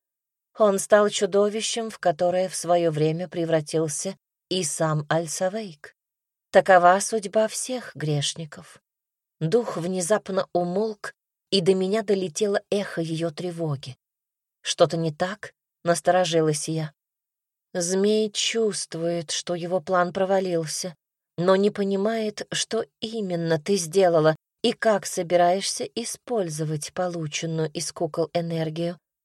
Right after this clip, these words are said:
пояснила ветер. «Неизвестность сводит его с ума». «Какая нелепость!» — скривилась я. «Никогда не думала, что настанет час, когда мне придётся спасать эту падаль». «Жизнь умеет удивлять,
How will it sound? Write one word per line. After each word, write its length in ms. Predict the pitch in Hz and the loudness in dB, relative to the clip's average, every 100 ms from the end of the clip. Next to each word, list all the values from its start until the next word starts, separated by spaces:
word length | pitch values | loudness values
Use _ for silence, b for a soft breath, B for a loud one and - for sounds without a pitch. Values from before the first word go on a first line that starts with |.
| _ _ | _ _
пояснила 640 | 165 170 165 - 185 165 156 | 2 2 0 -4 -4 0 0
ветер. 420 | 156 147 - 151 - _ _ _ - | 0 -2 -2 -4 -6 _ _ _ -2
«Неизвестность 1080 | 202 202 190 196 220 - 196 196 - - _ _ | 4 4 4 2 2 0 -4 -4 -8 -12 _ _
сводит 520 | - - 196 202 190 202 | -6 -2 2 2 0 -2
его 200 | 185 185 | 0 0
с 140 | - | -2
ума». 340 | 185 175 143 - _ _ _ _ _ _ | -6 -6 -8 -12 _ _ _ _ _ _
«Какая 400 | - 180 196 180 | -4 0 4 4
нелепость!» — 1000 | 175 180 180 190 175 151 147 - - - _ _ - | 4 0 2 2 0 -2 -4 -6 -8 -12 _ _ -12
скривилась 800 | - - 196 180 165 147 143 165 | -4 2 4 4 0 -2 -4 -6
я. 260 | 151 156 _ _ _ _ - | -8 -10 _ _ _ _ 4
«Никогда 500 | 208 220 202 196 247 | 6 6 6 6 4
не 160 | 214 | 4
думала, 420 | 170 233 196 151 | 2 2 4 2
что 200 | 147 - | 2 2
настанет 520 | 180 185 - 190 180 - | 4 4 2 -2 -2 -2
час, 280 | 220 165 | -2 -2
когда 280 | - 160 151 | -2 0 2
мне 160 | 170 160 | 0 0
придётся 500 | 190 190 175 151 170 | 0 0 0 0 -2
спасать 560 | - - 208 - 165 151 | -2 -2 -2 0 -2 -2
эту 180 | 147 | -6
падаль». 420 | 151 180 143 139 147 _ _ _ _ _ _ _ | -2 -2 -2 -4 -8 _ _ _ _ _ _ _
«Жизнь 640 | 180 165 175 208 220 233 - | -4 0 2 0 0 -6 -8
умеет 480 | 196 185 180 180 180 | -6 -2 2 2 0
удивлять, 680 | 196 208 208 226 - - | -2 -2 -2 -8 -10 -14